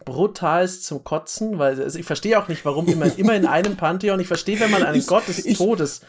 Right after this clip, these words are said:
Speaker 2: wusste, dass du diesen Rant bringen würdest. Ich hab ihn, ich hätte ihn schon selber schreiben können in die Shownotes. Und diesmal stimme ich
Speaker 1: Ich,
Speaker 2: dir auch
Speaker 1: ich verstehe,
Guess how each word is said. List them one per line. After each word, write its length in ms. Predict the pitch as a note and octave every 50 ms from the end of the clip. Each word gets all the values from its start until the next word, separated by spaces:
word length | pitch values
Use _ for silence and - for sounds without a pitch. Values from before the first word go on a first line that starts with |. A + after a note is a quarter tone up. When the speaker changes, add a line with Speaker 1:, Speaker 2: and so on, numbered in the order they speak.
| - - -
Speaker 2:
wusste, 560 | E3+ E3 D3+ D3 D#3+ A3+ A#3+ A#3 - - D3 C3+
dass 180 | C#3 B2 B2+
du 80 | - A#2
diesen 200 | A2 G2+ G#2 G#2 G#2+
Rant 240 | G#2 G2+ G#2 G#2+ G#2+
bringen 300 | - G#2 G2+ G2+ G#2 G#2
würdest. 420 | G#2+ G#2+ G#2+ G#2+ C3 E3 - - -
Ich 120 | - -
hab 140 | E3 E3+ -
ihn, 100 | F3 D3
ich 160 | - D#3 -
hätte 80 | F#3 F3+
ihn 100 | G3+ F3
schon 140 | D3+ D#3 D3
selber 240 | E3 F3 F#3+ F3 D#3
schreiben 340 | - D3 C3+ C3+ C3 C3
können 160 | - C3+ A#2+ A#2+
in 40 | A#2
die 80 | A#2+
Shownotes. 640 | A#2 - B2+ A#2+ A#2 A2+ G#2 - G#2+ A#2 - - - _ _ -
Und 100 | - D#3
diesmal 220 | D#3 F#3+ F#3 E3 D3
stimme 140 | - - C3
ich 40 | A#2+
Speaker 1:
Ich, 0 |
Speaker 2:
dir 60 | - -
auch 20 |
Speaker 1:
ich 60 | A3
verstehe, 640 | - G#3+ - - G#3+ A3+ A#3+ B3+ C#4+ D4+ D#4 - -